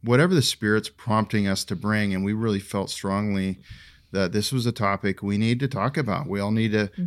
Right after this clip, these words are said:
Speaker 1: think about. In fact, as Christians, it's something that should always be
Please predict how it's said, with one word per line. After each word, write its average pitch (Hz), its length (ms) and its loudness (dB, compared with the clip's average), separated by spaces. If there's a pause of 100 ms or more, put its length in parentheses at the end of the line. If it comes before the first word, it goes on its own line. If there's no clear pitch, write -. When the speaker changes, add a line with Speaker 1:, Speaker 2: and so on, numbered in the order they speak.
Speaker 1:
think 147 200 4
about. 107 380 2
In 131 120 4
fact, 147 440 4 (300)
as 117 160 2
Christians, 147 680 4
it's 117 140 -4
something 120 520 2
that 107 260 2 (640)
should 107 220 0
always 107 260 0
be 101 300 -4